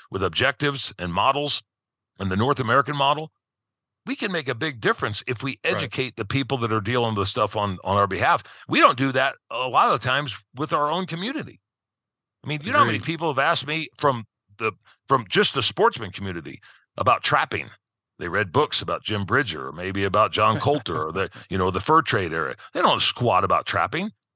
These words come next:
Speaker 1: You're
Speaker 2: Right.
Speaker 1: a trapper? "Oh, man, I always wanted to trap and I always wanted to do this."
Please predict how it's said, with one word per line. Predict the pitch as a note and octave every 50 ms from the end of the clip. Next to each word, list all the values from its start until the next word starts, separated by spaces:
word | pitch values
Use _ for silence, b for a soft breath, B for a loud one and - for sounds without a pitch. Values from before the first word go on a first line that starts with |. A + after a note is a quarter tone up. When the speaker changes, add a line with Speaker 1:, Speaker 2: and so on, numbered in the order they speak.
| _ -
Speaker 1:
You're | C3 E3+ C3
Speaker 2:
Right. | G#2 G2+
Speaker 1:
a |
trapper? | G2+ C3 D3+ D#3 - F#3 F3 -
"Oh, | - B2 C3 A#2
man, | G#2+ A2 A#2+ A#2+ A2+
I | A2 A2+
always | A#2+ A#2+ A2+ G2+ F#2+ F#2+
wanted | A2 A#2 A#2 G#2+ F2+
to | F2
trap | - - A#2 A2+ A#2 A2 -
and | F#2 F2
I | G2+ A#2
always | A2+ G#2+ G#2 G2
wanted | A2 A2 A2+ A2 F#2+
to | F2+
do | F2 G#2 A2+
this." | G#2+ A2 A#2 A2